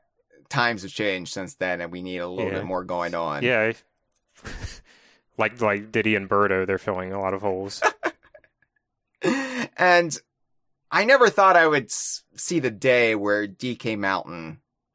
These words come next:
Speaker 1: would be my second favorite Donkey Kong track. It was always near the bottom of the list because of the superficial, cosmetic irritations.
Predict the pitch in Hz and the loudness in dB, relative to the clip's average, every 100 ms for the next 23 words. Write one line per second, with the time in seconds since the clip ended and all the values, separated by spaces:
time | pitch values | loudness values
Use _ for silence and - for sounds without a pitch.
0 | _ 117 110 117 95 110 104 98 - 113 | _ -4 0 0 -2 -4 -2 -4 -4 -2
1 | 92 101 - 98 92 90 90 82 87 90 | -2 -6 -6 -4 -4 -4 -6 -6 -10 -10
2 | 87 80 92 90 85 - - - - 151 | -10 -8 -4 -2 -4 -8 -20 -20 -4 0
3 | 160 151 156 143 135 123 - 131 120 110 | 4 6 6 6 4 0 -4 0 0 0
4 | 107 110 107 101 95 95 92 - - - | 2 2 0 -4 -2 -2 -2 -6 -18 -16
5 | 113 107 107 104 95 - - 92 90 - | -8 -4 -2 -4 -8 -10 -10 -10 -12 -8
6 | 95 - 92 87 85 90 _ _ _ _ | -8 -4 -2 -2 -2 -6 _ _ _ _
7 | - - 101 95 101 92 85 82 80 - | -8 2 2 2 -4 -2 -2 -4 -6 -14
8 | - - _ _ _ _ _ _ _ _ | -20 -20 _ _ _ _ _ _ _ _
9 | _ _ _ _ _ _ _ _ _ _ | _ _ _ _ _ _ _ _ _ _
10 | _ _ _ 160 143 123 - 135 131 - | _ _ _ 2 2 2 -4 -6 -4 -6
11 | 190 196 - | -8 -8 -10